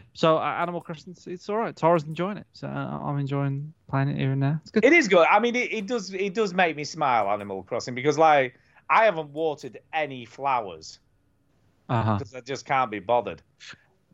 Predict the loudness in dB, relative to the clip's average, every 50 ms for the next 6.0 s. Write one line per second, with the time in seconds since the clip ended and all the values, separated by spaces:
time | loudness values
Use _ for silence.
0 | _ _ 0 2 2 2 2 0 0 2 4 6 6 4 4 2 2 4 4 2
1 | 2 0 0 0 2 4 4 6 6 4 2 0 -4 -2 0 0 0 0 0 0
2 | 2 4 4 4 2 2 -2 -4 -4 -6 -8 -8 0 2 2 4 4 0 -2 -2
3 | -2 0 0 -2 -2 -4 -6 _ _ _ _ _ 2 4 4 4 4 2 -2 -6
4 | -6 -8 -10 -8 -8 -10 -10 -10 -10 -14 -2 0 2 2 2 2 2 2 2 2
5 | 2 2 4 4 2 2 -2 -4 -2 0 0 0 0 -2 -4 -4 -4 -6 -6 -8